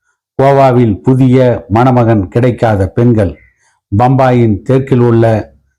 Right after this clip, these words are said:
செல் தமாவு போன்ற இடங்களில் குடியேறினர். சிலர் மணமகனை தேடி இலங்கைக்கும் சென்றனர்.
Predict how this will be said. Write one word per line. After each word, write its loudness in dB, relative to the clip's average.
செல் 0
தமாவு 2
போன்ற -2
இடங்களில் 0
குடியேறினர். 0
சிலர் 0
மணமகனை 0
தேடி 0
இலங்கைக்கும் 0
சென்றனர். -2